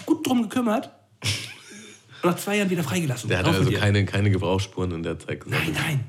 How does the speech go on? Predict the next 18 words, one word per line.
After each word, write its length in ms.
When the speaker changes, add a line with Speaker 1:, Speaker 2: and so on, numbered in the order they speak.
Speaker 1:
nein, 240
überhaupt 280
nicht. 140
Also 120
wir 60
haben 80
ihn 60
auch, 200
äh, 60
ne, 880
ge-, 360
extrem 400
gesäubert 400
vorher 240
noch 200
und 100
dann 160
wieder 320